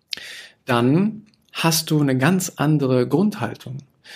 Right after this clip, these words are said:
Vielleicht freust du dich sogar total, dass du endlich mal wieder mit deinem besten Freund oder deiner besten Freundin sprechen konntest. Vielleicht hast du ein Gefühl von, "Oh, das habe ich jetzt erledigt", weil du noch einige Dinge in dieser Zeit, äh, abhaken konntest. Und das ist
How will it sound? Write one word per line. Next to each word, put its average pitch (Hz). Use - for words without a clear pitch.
Vielleicht 123
freust 196
du 220
dich 160
sogar 127
total, 123
dass 135
du -
endlich 196
mal 147
wieder 147
mit 139
deinem 135
besten 131
Freund 185
oder 143
deiner 127
besten 127
Freundin 185
sprechen -
konntest. -
Vielleicht 156
hast 170
du -
ein 160
Gefühl 214
von, 170
"Oh, -
das 135
habe 165
ich 160
jetzt 156
erledigt", 170
weil 135
du 139
noch 135
einige 156
Dinge 202
in 160
dieser 135
Zeit, 151
äh, 139
abhaken 135
konntest. -
Und 120
das 156
ist 139